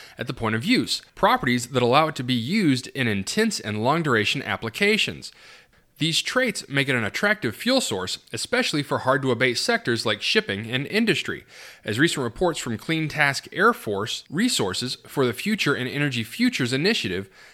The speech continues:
have made clear. Hydrogen is a sound solution for reducing emissions in sectors such as marine shipping, iron and steel, and industrial process heating."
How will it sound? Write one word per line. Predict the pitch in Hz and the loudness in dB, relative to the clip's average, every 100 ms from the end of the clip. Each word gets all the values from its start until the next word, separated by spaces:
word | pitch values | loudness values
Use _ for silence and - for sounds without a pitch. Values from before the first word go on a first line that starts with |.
| - | -6
have | 156 | 0
made | 123 113 113 | 4 4 2
clear. | - 240 139 82 - _ | -2 2 2 0 -8 _
Hydrogen | - 262 220 127 123 | -2 0 2 2 2
is | 131 123 | 0 -2
a | 107 | 0
sound | - - 190 196 | 0 2 0 0
solution | - 196 233 - 131 | -2 -2 -2 -2 -4
for | 117 139 | -4 -2
reducing | 127 127 131 120 | 0 0 0 -2
emissions | 110 175 214 131 113 | -2 0 0 0 -2
in | 110 | -2
sectors | 101 - 233 113 107 113 | -2 0 0 0 -4 -4
such | - 120 | -4 -2
as | 113 104 | -2 -2
marine | 113 120 117 | 0 0 2
shipping, | 107 - 233 101 95 - - - _ - | 0 2 0 0 -6 -10 -18 -20 _ 2
iron | 135 139 131 135 | 4 4 2 0
and | 127 110 | -2 -2
steel, | - 262 196 107 101 - _ - | -2 2 2 2 0 -8 _ -4
and | 175 | 0
industrial | 175 123 104 131 131 | 2 2 2 0 0
process | - 107 - 123 - | 2 2 2 0 -2
heating." | - 240 123 80 | 0 0 0 -2